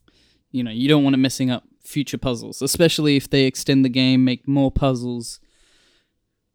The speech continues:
But then, um, I f-, think, and this may or may not be confirmed later in the podcast,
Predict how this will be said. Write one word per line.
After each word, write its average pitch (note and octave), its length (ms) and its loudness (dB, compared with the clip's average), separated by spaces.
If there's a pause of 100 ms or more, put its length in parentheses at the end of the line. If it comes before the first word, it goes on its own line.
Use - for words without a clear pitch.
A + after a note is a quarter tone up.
(580)
But C#3 140 -4
then, C#3+ 600 2
um, A2+ 640 -8 (1300)
I F#3+ 160 4
f-, - 220 -6 (260)
think, - 600 -8 (200)
and B2+ 420 -2 (460)
this - 220 -16
may C#3+ 180 -2
or C3 80 -2
may C3 120 -2
not B2+ 180 -4
be B2+ 100 -8
confirmed B2+ 600 -2 (380)
later C#3+ 340 -6
in A#2 180 -10
the A2+ 80 -14
podcast, - 600 -12